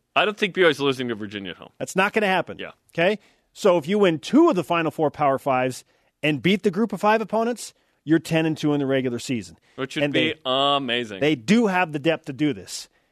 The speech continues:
Speaker 2: because of the quarterback position. And Drew Jensen,
Speaker 1: Well, we're
Speaker 2: Ben
Speaker 1: s-
Speaker 2: Bywater, those guys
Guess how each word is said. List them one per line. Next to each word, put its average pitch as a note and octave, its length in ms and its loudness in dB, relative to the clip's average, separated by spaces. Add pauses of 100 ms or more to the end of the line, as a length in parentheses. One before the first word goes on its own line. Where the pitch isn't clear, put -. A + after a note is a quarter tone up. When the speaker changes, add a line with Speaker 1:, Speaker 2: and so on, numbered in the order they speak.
(140)
Speaker 2:
because D3 360 0
of D#3 80 -4
the E3 80 -4
quarterback D3 460 0
position. C3 520 -4 (500)
And D3 220 0 (360)
Drew F3 200 2
Jensen, A3 400 2
Speaker 1:
Well, F#3+ 260 4
we're G3+ 120 2
Speaker 2:
Ben A#3+ 100 2
Speaker 1:
s- A3 60 -2
Speaker 2:
Bywater, A3+ 640 6 (340)
those F3+ 200 2
guys G#3 420 2